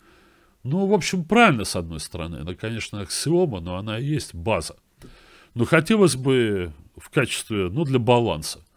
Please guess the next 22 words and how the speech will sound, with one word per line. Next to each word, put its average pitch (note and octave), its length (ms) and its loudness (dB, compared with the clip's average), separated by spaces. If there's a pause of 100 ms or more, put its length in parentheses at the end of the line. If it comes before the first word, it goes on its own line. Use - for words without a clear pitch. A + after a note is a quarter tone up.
(140)
вот A#2 200 -4
привести, A#2 580 -4 (440)
привести G#2 440 -8
вот F2+ 180 -8
эту E2+ 180 -10
позицию. D#2 580 -16 (440)
И F2+ 60 -10
показать, C3 500 0
что - 200 -6
даже A2+ 440 2 (340)
такой C3 340 2
классный A2+ 420 -2
шахматист, - 540 -8
как F#2 200 -6
Дин F2+ 200 -6
Лижень, A2+ 520 -2 (840)
третий F3+ 400 6
номер C#3 380 4
в F#2+ 140 -6
мире, A2+ 400 -2 (1500)
приехал, D#3 540 4
ну, D3+ 340 -2